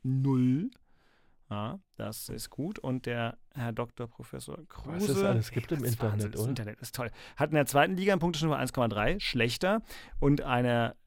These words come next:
Speaker 2: Ja, Stürmer.
Speaker 1: Startelf-Quote von, von dreiundsiebzig Komma acht. So, eins gönn ich mir jetzt noch, weil das finde ich wirklich witzig. Ähm,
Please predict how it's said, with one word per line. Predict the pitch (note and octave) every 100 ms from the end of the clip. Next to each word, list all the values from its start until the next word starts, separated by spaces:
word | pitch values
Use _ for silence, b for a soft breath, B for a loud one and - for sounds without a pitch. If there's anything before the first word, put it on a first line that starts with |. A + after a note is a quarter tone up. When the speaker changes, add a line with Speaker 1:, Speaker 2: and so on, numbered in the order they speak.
| _ -
Speaker 2:
Ja, | A2 G#2
Stürmer. | - B2 C#3
Speaker 1:
Startelf-Quote | G#2 D3+ - D#3 C#3
von, | C3 C3+ E3 B B
von | B D#3 C#3
dreiundsiebzig | C3 B2+ D3+ D3 D#3
Komma | - C#3
acht. | - -
So, | D3+
eins | D3+ G3+
gönn | - G3
ich | F3
mir | C3 A#2+
jetzt | A2+ B2
noch, | A#2
weil | B2
das | C3
finde | - C#3
ich | B2 A2
wirklich |
witzig. | B2 A2+ - B2 - b b b b -
Ähm, | B2+ B2+ B2+ B2+